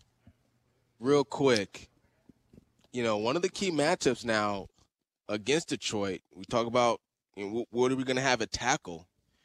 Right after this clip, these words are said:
Yeah, Aiden Hutchinson now, you know, he's a, he's a growing player.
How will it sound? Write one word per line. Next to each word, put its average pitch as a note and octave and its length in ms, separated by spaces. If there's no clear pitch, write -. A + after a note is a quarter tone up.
Yeah, F2+ 160
Aiden C#3+ 220
Hutchinson D3 500
now, G#2+ 420
you G#2 120
know, G#2+ 60
he's C#3+ 240
a, G2 360
he's D#3 220
a D#3 60
growing C#3 540
player. C#3 380